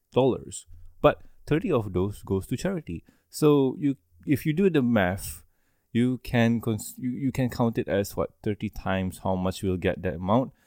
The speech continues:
But at the same time, too, I'm not hundred percent sure if people can just donate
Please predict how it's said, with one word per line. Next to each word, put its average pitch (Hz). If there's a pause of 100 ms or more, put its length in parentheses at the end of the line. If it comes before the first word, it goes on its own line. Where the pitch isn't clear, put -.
(220)
But 98
at 90
the -
same 90
time, 90 (240)
too, 160 (500)
I'm 104
not 117
hundred 104
percent 107
sure 110 (100)
if 98
people 101
can 92 (340)
just 101
donate 95